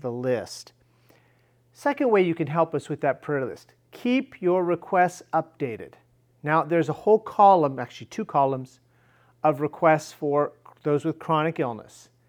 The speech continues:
We understand those are chronic. We don't need those updated. There's a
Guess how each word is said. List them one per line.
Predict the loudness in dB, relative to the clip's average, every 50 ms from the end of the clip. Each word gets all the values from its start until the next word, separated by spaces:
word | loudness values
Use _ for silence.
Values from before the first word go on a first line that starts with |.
| _ _ _ _ _ _ _ _ _ _ _ _ _ _ _
We | -2 2 4 4
understand | 4 2 0 -2 -4 0 0 2 2 4
those | 2 2 0 -2
are | -8
chronic. | -8 -4 -2 0 0 0 0 -2 -6 -10 -16 _ _ _ _ _ _ _
We | -10
don't | -4 -2 -2 -2 -2 -4
need | -2 -4 -4 -2
those | 0 -2 -2 0
updated. | -2 -6 -6 -6 _ -10 -10 -8 -10 -6 -2
There's | -2 -2 0 0
a | -2 -4